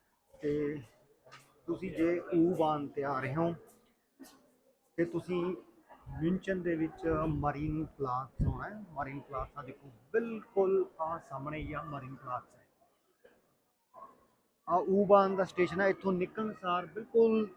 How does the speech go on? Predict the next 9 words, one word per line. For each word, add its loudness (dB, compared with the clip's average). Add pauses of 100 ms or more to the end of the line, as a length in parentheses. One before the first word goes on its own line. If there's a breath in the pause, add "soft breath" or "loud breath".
ਆਪਾਂ 10
ਕਹਦੇ 6
ਵੀ 4
ਨੱਕ 4
ਦੀ 2
ਸੇਧ 6
ਨੂੰ, 2 (720)
ਠੀਕ 4
ਹੈ, 8